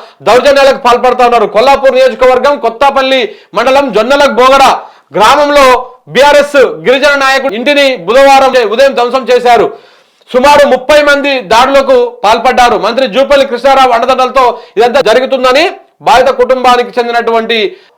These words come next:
రవినాయక్ ఆరోపించారు. ఒక్కసారి నిన్న మనకు ఫోన్ చేసిర్రు, ఈ వీడియోలు కూడా పంపించారు. ఒకసారి అవి మీకు చూపిస్తా. కొట్టుకునేట్టు ఉన్నాయా ఇలా? దీని మీద ఆర్ఎస్ ప్రవీణ్ కుమార్ గారు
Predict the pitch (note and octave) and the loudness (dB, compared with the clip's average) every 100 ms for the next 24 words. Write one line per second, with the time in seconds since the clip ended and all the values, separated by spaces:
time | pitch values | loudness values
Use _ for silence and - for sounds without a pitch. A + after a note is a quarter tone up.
0 | - A3+ C#4+ C4 B3+ D4 A3+ A#3 A3+ A#3 | -2 0 2 0 0 2 2 2 0 -2
1 | G#3+ F3+ - G#3+ A3 A3 G#3 F#3+ F3 E3 | 0 0 -2 -2 -2 -2 -4 -6 -6 -8
2 | F#3+ G#3 E3 D#3+ C3+ F#3 E3+ D3 D#3+ G3 | -10 -6 -8 -8 -10 -8 -8 -6 -4 -4
3 | F#3 F3 C#3 C#3 C#3+ - G2 _ _ _ | -2 -2 -2 -6 -14 -18 -20 _ _ _
4 | _ _ _ - F#3+ E3+ D#3 C3 D3+ D#3+ | _ _ _ -12 -6 -4 -4 -8 -12 -12
5 | - C3+ F3 _ _ _ D#3+ - G#3 D3+ | -14 -14 -14 _ _ _ -16 -10 -10 -8
6 | B2 B2 F3+ A#3+ _ _ _ _ _ _ | -12 -12 -14 -16 _ _ _ _ _ _
7 | _ _ _ _ _ _ _ _ _ _ | _ _ _ _ _ _ _ _ _ _
8 | _ _ _ _ _ _ _ _ _ _ | _ _ _ _ _ _ _ _ _ _
9 | _ _ _ _ _ _ _ _ _ _ | _ _ _ _ _ _ _ _ _ _
10 | _ _ _ _ _ _ _ _ _ B2+ | _ _ _ _ _ _ _ _ _ -14
11 | E3+ G#3 E3+ G3+ A3 F#3+ F#3 G3 F#3 F3 | -6 -2 0 0 -2 -4 -6 -6 -6 -4
12 | E3+ | -4